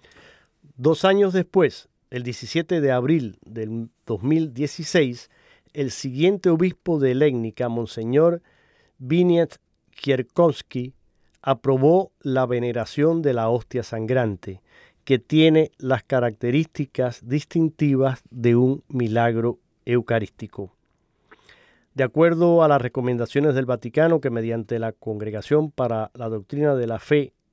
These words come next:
dio su aprobación, el obispo pidió al padre Siombra preparar un lugar adecuado para las re-, reliquias, de tal forma que los fieles puedan venerarla.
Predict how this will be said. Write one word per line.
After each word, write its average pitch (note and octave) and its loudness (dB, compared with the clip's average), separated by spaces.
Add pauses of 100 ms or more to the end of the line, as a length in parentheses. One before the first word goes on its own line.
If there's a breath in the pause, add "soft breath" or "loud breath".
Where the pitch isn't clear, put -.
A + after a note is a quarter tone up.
(120)
dio A#2 -4
su - -10
aprobación, C#3+ 0 (100)
el C3+ 0
obispo F3 -2 (180)
pidió C#3 2
al A#2 -2
padre C#3+ 0
Siombra B2+ -2 (420 soft breath)
preparar D#3 2 (200)
un G3+ 0
lugar D#3+ 4
adecuado D3+ 2
para A#2 -4
las C#3 -4
re-, D3 -2 (160)
reliquias, C#3 0 (300 soft breath)
de C#3 -2
tal E3+ 2
forma C#3+ 2
que C3+ -2
los B2 -4
fieles F#3 0 (180)
puedan C#3 0 (140)
venerarla. G#2 -8